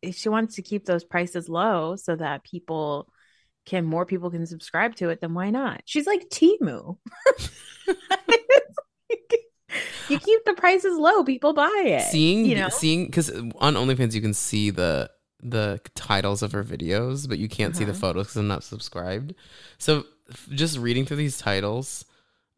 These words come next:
Speaker 1: Tell me. <laughs>
Speaker 2: "I got you a snack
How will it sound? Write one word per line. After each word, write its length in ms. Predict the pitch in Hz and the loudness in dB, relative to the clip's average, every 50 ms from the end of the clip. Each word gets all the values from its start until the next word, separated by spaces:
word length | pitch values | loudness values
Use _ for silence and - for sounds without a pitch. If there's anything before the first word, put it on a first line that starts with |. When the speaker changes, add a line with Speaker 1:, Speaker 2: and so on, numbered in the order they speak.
| _ - | _ -18
Speaker 1:
Tell 200 | - - 160 143 | -16 -14 -14 -12
me. 240 | - - 170 - _ _ | -12 -12 -12 -14 _ _
<laughs> 1200 | 240 226 - _ _ _ _ _ _ _ _ _ _ _ _ _ _ _ _ _ _ _ _ _ - | 0 0 0 _ _ _ _ _ _ _ _ _ _ _ _ _ _ _ _ _ _ _ _ _ -2
Speaker 2:
"I 80 | 127 127 | -2 0
got 260 | 113 123 117 - - | 2 2 2 2 2
you 140 | 117 113 107 | 2 2 2
a 60 | 98 | 2
snack 600 | - - - 113 104 101 104 120 143 - - | 0 0 0 2 2 2 2 0 -2 -6 -12